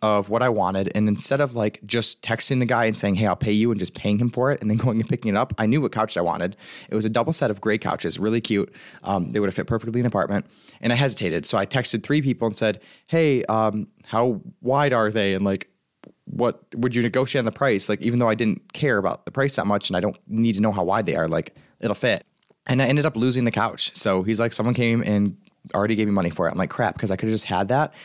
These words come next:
I knew I wanted that couch. The other two, I was just kinda, like, fishing around for no reason. And I'm like, "Why did I do that?" <laughs> Like,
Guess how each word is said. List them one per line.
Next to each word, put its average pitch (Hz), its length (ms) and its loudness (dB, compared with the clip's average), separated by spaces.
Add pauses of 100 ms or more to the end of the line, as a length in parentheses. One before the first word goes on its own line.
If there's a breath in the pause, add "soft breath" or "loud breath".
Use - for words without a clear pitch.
(120 loud breath)
I 117 80 0
knew 127 180 2
I 160 80 4
wanted 107 340 0
that 131 140 -2
couch. - 460 -2 (240 loud breath)
The - 100 -2
other 151 140 0
two, 131 200 -2
I 113 40 2
was 123 100 0
just - 100 2
kinda, 117 160 0
like, 98 140 0
fishing 117 300 -2
around 92 180 0
for 120 80 -2
no 123 60 2
reason. 143 440 0 (440 loud breath)
And 113 380 2
I'm 110 80 0
like, 113 180 0
"Why 131 160 0
did 160 100 2
I 151 80 2
do 110 140 0
that?" - 240 -8
<laughs> - 40 -20
Like, 139 360 0